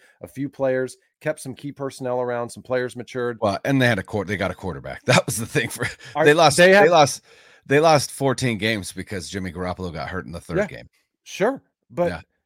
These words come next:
Speaker 1: are you telling me that Zach Wilson is a bust? Are you
Speaker 2: I don't know.
Speaker 1: telling me that Za-, we don't know, but is his talent
Speaker 2: No.
Speaker 1: immense?
Speaker 2: Sure.
Speaker 1: Does he have a ton of potential?
Speaker 2: Yeah,
Speaker 1: Is he in a
Speaker 2: absolutely.
Speaker 1: system that he needs a playmaker like Deebo Samuel, somebody that can catch the ball behind the line of scrimmage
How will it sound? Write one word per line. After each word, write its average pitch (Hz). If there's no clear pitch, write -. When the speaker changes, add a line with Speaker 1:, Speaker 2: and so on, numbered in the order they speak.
Speaker 1:
are 156
you 170
telling 165
me 170
that 151
Zach 139
Wilson 139
is 120
a 110
bust? 113
Are 131
you 139
Speaker 2:
I 127
don't 117
know. 156
Speaker 1:
telling 160
me 165
that 147
Za-, 139
we 135
don't 120
know, 135
but 117
is 110
his 107
talent 127
Speaker 2:
No. 117
Speaker 1:
immense? 110
Speaker 2:
Sure. 196
Speaker 1:
Does 131
he 127
have 135
a 139
ton 139
of 123
potential? 127
Speaker 2:
Yeah, 170
Speaker 1:
Is 131
he 139
in 151
a 143
Speaker 2:
absolutely. 156
Speaker 1:
system 175
that 151
he 151
needs 143
a 143
playmaker 151
like 139
Deebo 131
Samuel, 143
somebody 127
that 123
can 113
catch -
the 135
ball 135
behind 131
the 123
line 127
of 107
scrimmage 147